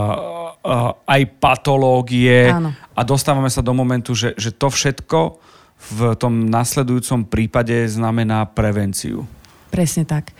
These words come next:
Speaker 2: Pretože, a, ako som hovorila, ja keď som, e, pôsobila na tej maličkej klinike, ešte v te-, v teda, e, u našich susedov, tak ja som bola rada, keď sa so mnou prišli tí ľudia porozprávať, pretože,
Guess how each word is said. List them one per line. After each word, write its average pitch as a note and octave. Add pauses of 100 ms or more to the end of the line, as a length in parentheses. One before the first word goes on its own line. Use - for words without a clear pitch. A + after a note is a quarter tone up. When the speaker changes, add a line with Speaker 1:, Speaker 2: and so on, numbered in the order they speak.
(320)
Speaker 2:
Pretože, G3
a, F3+ (480)
ako F#3+
som G3
hovorila, F3+
ja D#3+
keď F3 (280)
som, F3
e, D3+ (400)
pôsobila F3
na D#3
tej E3+
maličkej D#3
klinike, E3+ (360)
ešte -
v D3+
te-, E3+
v -
teda, D#3
e, C#3 (300)
u -
našich E3
susedov, G3+ (400)
tak F3
ja F3 (400)
som -
bola F#3+
rada, D#3+
keď D#3
sa E3
so D#3
mnou D3+
prišli -
tí D3
ľudia C#3+
porozprávať, C#3+
pretože, D#3